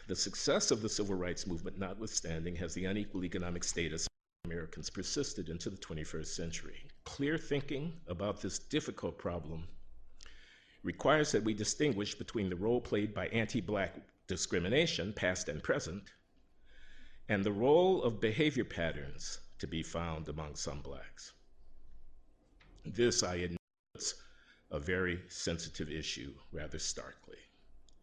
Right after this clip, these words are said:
I wish to suggest that we chart a middle course, acknowledging anti-black biases and insisting they be remedied where possible, but also urging that we identify and seek to reverse the behavioral patterns that are preventing some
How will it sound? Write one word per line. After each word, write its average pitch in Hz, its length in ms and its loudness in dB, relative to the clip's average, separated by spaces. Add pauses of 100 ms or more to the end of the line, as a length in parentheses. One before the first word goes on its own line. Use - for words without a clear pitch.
(1040)
I 101 80 4
wish 185 320 8
to 135 120 4
suggest - 580 2
that 90 120 0
we 92 100 0
chart 107 320 2
a 95 40 2
middle 104 300 4
course, 85 520 -2
acknowledging 92 840 2
anti-black 80 640 -2
biases - 840 0 (340)
and 87 200 0
insisting 90 680 0
they 90 140 4
be 85 160 -2
remedied 98 440 2
where 78 140 -4
possible, 95 560 -2
but 107 160 0
also 107 640 2
urging 104 560 2 (640)
that 101 140 4
we 107 160 4
identify 117 540 6
and 104 160 4
seek 165 300 0
to 123 80 -4
reverse 98 480 2
the 107 80 0
behavioral 98 580 2
patterns 87 400 -2
that 98 140 0
are 95 60 -2
preventing 104 420 0
some 143 500 0